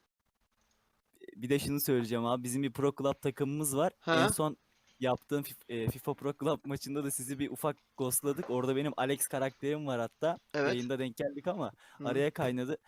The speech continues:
Speaker 1: O gün çok güzel bir maç olmuştu. İki sıfır yen-, yenmiştiniz. Hatta sen
Speaker 2: Oynayacağız
Speaker 1: hat-trick
Speaker 2: yine,
Speaker 1: kaçırmıştın.
Speaker 2: oynayacağız yine. Şimdi bu aralar Valheim diye bir oyuna takıldık. Biraz
Speaker 1: Evet.
Speaker 2: o böyle biraz bizi bir bataklığa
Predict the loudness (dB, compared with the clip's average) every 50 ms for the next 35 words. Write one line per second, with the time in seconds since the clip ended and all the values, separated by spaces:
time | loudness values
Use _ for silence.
0 | -20 -20 -20 -12 _ -8 -6 -4 -4 -2 -2 -2 0 2 2 2 4 2 0 -2
1 | 0 0 0 0 -2 -4 -8 -6 -2 -2 -2 0 0 0 0 2 0 0 -2 -4
2 | -8 -6 -4 -2 0 0 0 -2 -4 -2 -2 0 2 6 8 10 10 10 10 10
3 | 10 10 10 8 8 4 2 -2 -6 -4 -2 0 4 6 8 8 8 8 10 10
4 | 10 10 10 6 4 4 4 4 4 2 4 6 8 8 8 10 8 8 8 10
5 | 10 10 10 10 8 8 6 2 0 0 2 2 2 0 0 -2 -2 -2 -2 -2
6 | -2 -4 -4 -6 -6 -10 -20 -20 -20 -20 -20 -20 -20 _ _ 0 4 6 6 6
7 | 4 4 2 4 4 4 4 4 4 4 4 4 4 4 4 2 2 0 -2 -2
8 | -2 2 2 2 0 0 -6 -18 -20 -2 2 2 2 2 2 -2 -4 -2 2 4
9 | 4 4 4